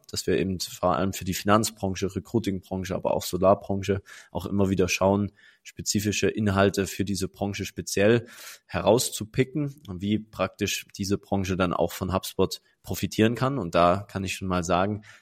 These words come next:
wird's auch im neuen Jahr viele spannende Inhalte dazu geben. Ja, unabhängig davon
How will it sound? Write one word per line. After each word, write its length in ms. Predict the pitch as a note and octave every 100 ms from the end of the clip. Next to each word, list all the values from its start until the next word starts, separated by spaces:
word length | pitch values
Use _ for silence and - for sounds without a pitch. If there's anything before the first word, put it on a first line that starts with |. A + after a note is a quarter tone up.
| _
wird's 200 | G2 -
auch 160 | F2 F2
im 140 | F2
neuen 260 | G2 A2+ G2
Jahr 380 | F2 F2+ F#2 -
viele 360 | - G2 F#2
spannende 460 | F2+ - F#2 G2 F#2
Inhalte 440 | - G2+ G2+ G2+
dazu 320 | F#2+ F#2 - G2
geben. 320 | G2+ A#2+ B2+ -
Ja, 100 | G3+
unabhängig 540 | F#2+ B2 A#2 A#2 G#2
davon 500 | G#2+ B2+ C#3+ C#3